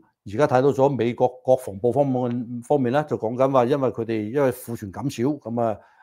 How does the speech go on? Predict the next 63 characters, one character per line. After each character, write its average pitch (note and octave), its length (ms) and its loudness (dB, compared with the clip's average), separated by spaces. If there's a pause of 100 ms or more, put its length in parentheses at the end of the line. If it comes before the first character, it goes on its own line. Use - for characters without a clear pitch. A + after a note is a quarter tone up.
呃， G#2+ 100 -8
所 C3 180 -2
以 C3 80 0
做 A2 220 0
咗 C3 180 4
一 C#3+ 40 2
個 C#3+ 260 2 (160)
暫 A2 400 4
緩， F#2+ 380 -12 (400)
呃， G#2 180 -10
呢 B2+ 140 -4
個， B2+ 120 -4 (680)
呃， C3 280 -12
向 A#2 120 -2
烏 C3+ 260 6
克 A2 80 0
蘭 F#2+ 180 -6
輸 D#3+ 340 -6
送 A#2+ 200 -4
部 G#2+ 220 -4
分 G#2 200 -4
武 G#2 160 -4
器 G#2+ 180 -4
嘅 G2+ 40 -14
決 A2+ 120 -10
定 G#2 140 -10
嘅。 G2+ 140 -10
咁 A2 260 -14
而 G2+ 40 -10
家 B2+ 80 0 (120)
睇 A#2+ 60 -2
到 C3 140 -2
咗 C#3+ 100 0 (120)
白 - 100 2 (200)
宮 D3 180 -6
發 B2+ 140 -2
言 G2+ 200 -14
人 F#2+ 160 -16
啦， B2+ 100 -2
呢 C3 140 -4
個 A#2+ 160 0
海 A2 240 -8
利 B2 240 0
哈 A#2 140 0
出 - 120 -8
到 A#2+ 160 -4
嚟 F#2 280 -12
講 A2+ 200 -10
到 A2+ 80 -4
咗 A2 180 -2
啦， A2+ 100 2
講 A2 220 -12
緊 B2+ 220 -2 (480)
話， A#2+ 320 6
呃， A#2+ 320 2 (160)
拜 C#3+ 180 6
登 F3+ 200 2
政 C#3+ 140 0
府 D#3 200 0
原 A2 540 -6 (160)
嚟 A2+ 600 -2
承 A2 260 -6
諾 C3 180 6